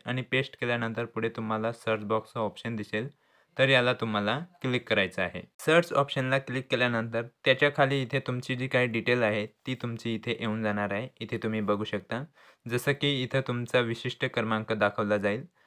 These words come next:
त्याच्यानंतर पुढे तुमचं जे काही गाव आहे, ते तुमचं गाव इथं देण्यात आलेलं आहे. त्याच्यानंतर पुढे तुमचा जो काही जमिनीचा गट नंबर आहे, म्हणजेच तुमचा सर्व्हे नंबर आहे, तो तुमचा इथं देण्यात आलेला आहे.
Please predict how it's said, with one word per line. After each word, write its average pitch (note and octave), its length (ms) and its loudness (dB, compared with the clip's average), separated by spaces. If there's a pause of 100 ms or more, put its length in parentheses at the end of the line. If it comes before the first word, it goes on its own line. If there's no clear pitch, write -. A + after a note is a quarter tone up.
(220)
त्याच्यानंतर C#3+ 540 4
पुढे C3+ 260 0
तुमचं B2+ 340 -4
जे B2+ 120 0
काही B2+ 220 0
गाव A2+ 280 6
आहे, A2 260 2
ते - 260 -10
तुमचं G#2+ 440 -4
गाव G#2 180 6
इथं G2+ 260 -4
देण्यात G2+ 320 -2
आलेलं G2 280 0
आहे. G#2+ 200 -4 (500)
त्याच्यानंतर D3 520 2
पुढे C#3 280 0
तुमचा C3 340 -2
जो B2+ 140 -2
काही B2+ 220 2
जमिनीचा A#2+ 560 -2
गट G#2+ 260 0
नंबर G#2 320 -2
आहे, G#2 160 -2
म्हणजेच A2 340 -4
तुमचा A2 300 -4
सर्व्हे G#2+ 360 0
नंबर G#2 340 -2
आहे, A2 240 -4 (160)
तो A2+ 60 0
तुमचा G2+ 340 -4
इथं G2+ 260 -2
देण्यात G2 340 -4
आलेला F#2 240 -4
आहे. A2+ 160 -4